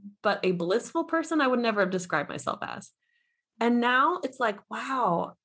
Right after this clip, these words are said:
I'm seeing things differently." But that is the healing work. That's putting the effort in.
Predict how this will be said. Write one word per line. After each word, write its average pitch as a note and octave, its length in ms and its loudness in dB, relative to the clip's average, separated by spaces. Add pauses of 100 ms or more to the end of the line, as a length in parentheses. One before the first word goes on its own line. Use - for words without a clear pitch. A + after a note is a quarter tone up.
(180)
I'm G3+ 160 -2
seeing C4 460 0
things A3 260 -2
differently." F3+ 680 -4 (240)
But A#3 140 -10
that C4+ 220 0
is E4 180 2
the C#4 80 2
healing B3+ 400 4
work. A3 360 0
That's G#3 240 -4
putting D4 360 2
the G#3+ 240 2
effort G3+ 340 0
in. F#3 460 -2